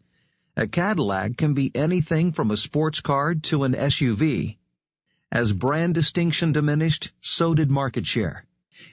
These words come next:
G M, the world's number one maker of cars and trucks,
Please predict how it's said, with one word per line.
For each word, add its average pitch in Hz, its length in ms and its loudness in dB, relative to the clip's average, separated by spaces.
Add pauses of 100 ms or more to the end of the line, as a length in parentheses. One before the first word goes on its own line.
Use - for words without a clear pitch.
(120)
G 185 280 2
M, 98 320 0 (140)
the 131 160 2
world's 151 420 2
number 196 320 2
one 165 300 2
maker 147 380 0
of 110 160 -4
cars 131 320 0
and 113 120 2
trucks, - 480 -2